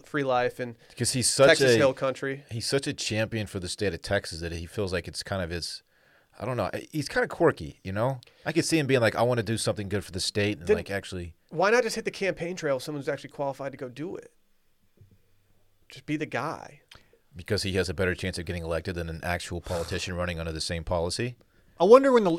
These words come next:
Speaker 3: if
Speaker 1: Should
Speaker 3: he's
Speaker 1: Dave
Speaker 3: ever
Speaker 1: run?
Speaker 3: backed.
Speaker 1: Dave's
Speaker 3: Oh.
Speaker 1: likability ranking could be high.
Speaker 3: No.
Speaker 2: No, I w-, I wouldn't vote for Dave.
Speaker 3: No, I wouldn't either.
Speaker 1: He's got a mustache, though.
Speaker 2: Oh, yeah, good point.
Speaker 1: You could have your town halls. You could,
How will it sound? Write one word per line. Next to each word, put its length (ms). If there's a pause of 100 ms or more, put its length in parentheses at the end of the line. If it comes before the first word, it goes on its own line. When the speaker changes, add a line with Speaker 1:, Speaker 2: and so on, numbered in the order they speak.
Speaker 3:
if 140
Speaker 1:
Should 100
Speaker 3:
he's 100
Speaker 1:
Dave 160
Speaker 3:
ever 140
Speaker 1:
run? 80
Speaker 3:
backed. 540 (220)
Speaker 1:
Dave's 260
Speaker 3:
Oh. 80
Speaker 1:
likability 380
ranking 260
could 100
be 80
high. 560
Speaker 3:
No. 400
Speaker 2:
No, 60
I 60
w-, 220
I 80
wouldn't 240
vote 160
for 80
Dave. 320 (220)
Speaker 3:
No, 100
I 100
wouldn't 280
either. 320 (520)
Speaker 1:
He's 120
got 120
a 40
mustache, 520
though. 240 (480)
Speaker 2:
Oh, 100
yeah, 200
good 160
point. 300 (480)
Speaker 1:
You 100
could 100
have 140
your 80
town 220
halls. 360
You 60
could, 140